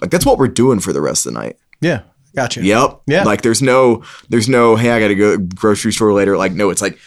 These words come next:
Speaker 2: Yeah.
Speaker 1: so you start drinking here and then you drink until the bars close or you pass out.
Speaker 2: Yeah.
Speaker 1: And, um, and yeah, that's, that's how it always was for
Speaker 2: And you
Speaker 1: me.
Speaker 2: felt like that was not a healthy relationship with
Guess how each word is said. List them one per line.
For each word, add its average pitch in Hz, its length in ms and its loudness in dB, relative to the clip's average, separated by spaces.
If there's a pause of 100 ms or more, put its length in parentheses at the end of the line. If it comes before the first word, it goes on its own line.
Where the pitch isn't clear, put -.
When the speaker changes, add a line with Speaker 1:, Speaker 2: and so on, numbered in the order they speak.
Speaker 2:
Yeah. 120 160 -8
Speaker 1:
so 107 80 -6
you 82 40 -4
start 143 260 2
drinking 135 300 0
here 120 440 2
and 98 140 0
then 90 180 0
you 80 180 -8
drink 98 300 -2
until 98 160 -2
the 87 80 -4
bars 85 260 -4
close 82 220 -4
or 82 40 -4
you 73 100 -4
pass - 260 -8
out. 50 220 -12 (100)
Speaker 2:
Yeah. 110 160 -10 (480)
Speaker 1:
And, 85 340 -4
um, 82 560 -6 (1120)
and 90 120 -2
yeah, 110 180 -2
that's, 90 260 -4
that's - 240 -6
how 98 220 -2
it - 100 -4
always 104 420 0
was - 220 -6
for - 80 -6
Speaker 2:
And 156 80 2
you 151 80 2
Speaker 1:
me. 117 60 -4
Speaker 2:
felt 160 180 -2
like 151 140 -4
that 139 160 -2
was 123 140 -4
not 127 180 -2
a - 20 -2
healthy 131 440 -4
relationship 107 720 -4
with - 280 -10